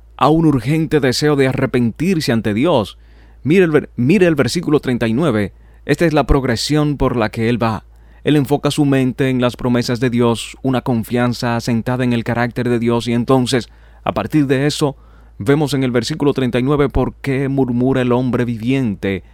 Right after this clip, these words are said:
el hombre en su pecado. Versículo cuarenta. "Escudriñemos nuestros caminos y busquemos y volvámonos a Jehová".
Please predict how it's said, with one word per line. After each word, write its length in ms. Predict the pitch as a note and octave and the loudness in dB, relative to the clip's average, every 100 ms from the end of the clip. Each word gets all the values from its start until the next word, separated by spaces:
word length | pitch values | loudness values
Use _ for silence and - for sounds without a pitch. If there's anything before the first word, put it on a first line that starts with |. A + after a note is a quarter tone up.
| - | -4
el 140 | - C#3 | 0 2
hombre 380 | F3 C3 G#2 - - - | 2 0 -2 -6 -20 -8
en 160 | B2 C3 | -2 -2
su 160 | C3 | -2
pecado. 560 | A#2 B2+ C3 C3+ D3 C#3+ - - - - - - - | -4 -2 -2 -2 -4 -6 -16 -20 -20 -20 -20 -20 -4
Versículo 440 | B2+ B2 D3+ D#3 | -2 -2 0 2
cuarenta. 500 | C#3 C#3+ D3 G#2+ F#2 - - - - - - - - - - - | 2 0 -2 -4 -8 -14 -20 -20 -20 -20 -20 -20 -20 -20 -18 -4
"Escudriñemos 880 | C3 D3 C#3+ C#3+ C#3 D3+ D3+ D3 C#3+ | -2 0 2 2 2 2 2 2 2
nuestros 360 | C#3+ C#3 C3+ | 0 2 0
caminos 480 | D3+ C#3 C#3 C#3 C3+ | 0 0 2 0 0
y 40 | C#3+ | 0
busquemos 680 | C3+ - C#3+ D3 C#3+ A2+ | -2 -2 -2 0 0 -2
y 60 | C3+ | 2
volvámonos 680 | C3+ B2 C3+ D#3+ D3+ B2+ | 4 4 2 2 2 2
a 80 | C3 | 0
Jehová". 500 | A2+ B2+ B2 C#3 A2 | 0 0 0 -2 -6